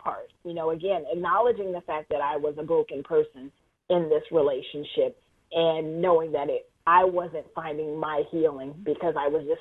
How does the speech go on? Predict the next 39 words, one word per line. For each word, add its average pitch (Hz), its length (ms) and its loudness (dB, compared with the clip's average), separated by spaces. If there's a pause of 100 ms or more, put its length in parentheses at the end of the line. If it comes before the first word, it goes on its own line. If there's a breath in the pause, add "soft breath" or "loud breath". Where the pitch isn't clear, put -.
(120)
so 156 280 6
broken. 151 460 0
And, 147 160 -10 (420 soft breath)
you 208 120 10
know, 165 160 2
broken 208 460 4
per-, 202 260 0 (160)
two 262 140 0
broken 226 420 2
people 185 400 -4
in 165 80 -4
a 156 60 -2
relationship 151 840 -2 (200)
does 175 180 0
not 151 240 -4
make 143 200 -2
a 143 100 -2
good 120 200 0
relationship 131 760 -6 (140)
because 156 280 0 (100)
we're 165 240 4
so 190 180 12
busy 175 300 0
hurting 170 400 0
each 147 240 -8
other 147 200 2
because 151 300 -2
we 175 200 0
were 175 200 -4
so 160 160 0
hurt 156 280 -2 (400 soft breath)
from 165 160 2
the 160 80 -2
things 170 260 0
of 165 120 -4
our 151 180 -2
past. 147 460 0 (360)
We 190 240 6
wouldn't, 175 380 0